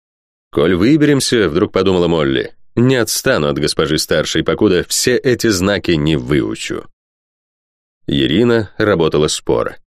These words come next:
Часть чертила прямо на камне рукой Молли,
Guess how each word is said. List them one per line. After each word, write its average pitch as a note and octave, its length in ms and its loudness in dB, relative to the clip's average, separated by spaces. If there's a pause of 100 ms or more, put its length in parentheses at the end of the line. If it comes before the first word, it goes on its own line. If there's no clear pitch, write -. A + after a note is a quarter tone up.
(240)
Часть - 500 -4
чертила G2 500 0
прямо G2 260 0
на F2+ 120 0
камне G2 320 0
рукой F#2 260 2
Молли, F#2+ 460 0